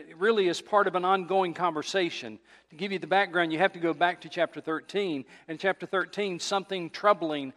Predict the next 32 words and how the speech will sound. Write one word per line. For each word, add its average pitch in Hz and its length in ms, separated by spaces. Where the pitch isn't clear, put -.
has 156 220
happened. 127 500
This 170 160
is 185 180
the 180 140
last 170 420
night 170 400
before 151 340
his 139 160
crucifixion. 147 760
This 170 200
is 190 160
the 196 120
night 165 260
of 156 60
the 160 80
Garden 147 320
of 135 60
Gethsemane. 131 640
This 151 220
is 165 200
the 180 100
night 139 280
of 139 60
his 147 160
death. 165 420
This 175 280
is 170 220
the 190 120
night 143 380
that, 143 200
uh, 123 260